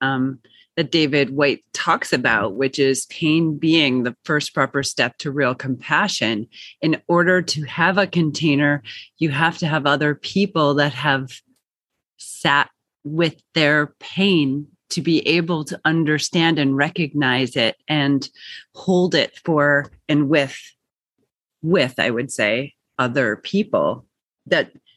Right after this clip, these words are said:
that pain is a sort of a leveling of playing fields because it's something that all of us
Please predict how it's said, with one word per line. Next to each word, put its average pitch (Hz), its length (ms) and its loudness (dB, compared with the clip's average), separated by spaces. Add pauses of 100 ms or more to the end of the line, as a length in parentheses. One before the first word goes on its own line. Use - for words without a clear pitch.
(140)
that 135 200 0
pain 190 580 2 (100)
is 156 560 0 (420)
a 156 120 0
sort 151 340 0
of 143 340 0 (120)
a 151 120 2
leveling 147 1080 0 (460)
of 135 280 -2
playing 147 560 2
fields 123 720 -4
because 127 400 -2
it's 127 220 0
something 120 400 0
that 110 200 0 (100)
all 131 360 2
of 101 120 -2
us - 340 -4